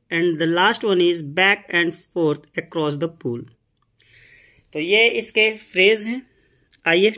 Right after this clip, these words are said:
टेक्स्ट पे ध्यान देते हैं। "It had happened when I was ten or eleven years old।" बता रहे हैं कि ये तब हुआ था जब मैं लगभग दस या ग्यारह साल का था। "I had decided to learn to swim।"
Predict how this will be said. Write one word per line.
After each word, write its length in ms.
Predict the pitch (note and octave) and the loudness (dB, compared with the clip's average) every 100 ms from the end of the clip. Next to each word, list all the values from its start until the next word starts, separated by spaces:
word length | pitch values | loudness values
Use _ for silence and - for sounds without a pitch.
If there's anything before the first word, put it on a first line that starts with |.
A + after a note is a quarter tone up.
| - | -2
टेक्स्ट 240 | F#3 F3+ - | -2 -2 -4
पे 80 | |
ध्यान 220 | G3 G3 F#3+ | 0 0 2
देते 260 | F#3 F#3+ | 0 0
हैं। 200 | G3 A3+ _ _ - - - - - - _ _ _ _ - | -2 -4 _ _ -20 -20 -20 -20 -20 -20 _ _ _ _ -4
"It 100 | D4 | 2
had 140 | F4+ | 4
happened 500 | E4 A#3+ A3 D4+ D#4+ D#4+ | 4 4 2 0 0 2
when 120 | D#4 | 2
I 220 | C#4+ C4+ | 2 2
was 180 | C4+ C4+ A#3 - | 2 0 -2 -2
ten 240 | A#3+ - - | -2 -2 -4
or 120 | G#3+ G#3 - | -4 -4 -4
eleven 280 | F#3+ F#3 F#3 | 0 0 2
years 300 | F3 E3 D3+ | 2 2 0
old।" 260 | C#3+ B2+ - _ _ _ _ _ _ - | -2 -4 -8 _ _ _ _ _ _ -8
बता 180 | G3 G#3+ | -2 0
रहे 100 | A#3 | 0
हैं 100 | A#3 | 2
कि 80 | |
ये 60 | A#3+ | 0
तब 280 | A#3+ A3 G#3 | 0 -2 0
हुआ 180 | G#3 F#3+ | 0 0
था 160 | A#3 | -4
जब 220 | G#3 F3 | -2 -2
मैं 200 | E3+ F3+ | 0 0
लगभग 400 | G3 D#3+ D#3 D#3 | 0 -4 -6 -6
दस 180 | D#3+ E3+ E3 | -4 -4 -4
या 100 | D#3 | -4
ग्यारह 280 | C#3+ C#3 | -4 -4
साल 220 | C#3+ C#3+ C#3 | -6 -6 -6
का 140 | D#3 | -8
था। 340 | D#3 C#3 - _ _ _ _ _ _ _ - _ _ - | -8 -12 -12 _ _ _ _ _ _ _ -20 _ _ -2
"I 100 | G#3+ | 0
had 140 | B3+ | 0
decided 500 | G#3+ E3+ F#3 F3+ A3 A#3 G3 | 0 -2 2 2 2 0 0
to 60 | |
learn 240 | D#3+ E3 E3+ | 0 0 -2
to 120 | F3 | -6
swim।" 320 | - B2+ | -4 -6